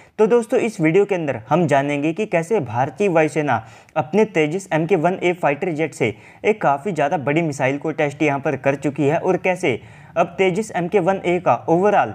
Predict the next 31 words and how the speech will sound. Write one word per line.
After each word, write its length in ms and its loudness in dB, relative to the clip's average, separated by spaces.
जो 160 2
प्रोग्राम 520 2
है, 100 -2
ये 120 -2
कंप्लीट 540 -2
हो 180 0
चुका 260 -2
है। 200 -4
लेकिन 280 2
दोस्तों, 280 2
वीडियो 260 4
को 100 0
शुरू 260 0
करने 340 0
से 140 -2
पहले 400 -2
आप 260 2
सभी 180 4
लोग 220 2
वीडियो 260 2
को 100 -2
लाइक 280 0
करके 320 -4
कमेंट 220 0
सेक्शन 320 -4
में 140 0
जा 180 2
करके 280 -4
जय 160 -2
हिंद 160 0
कमेंट 440 -2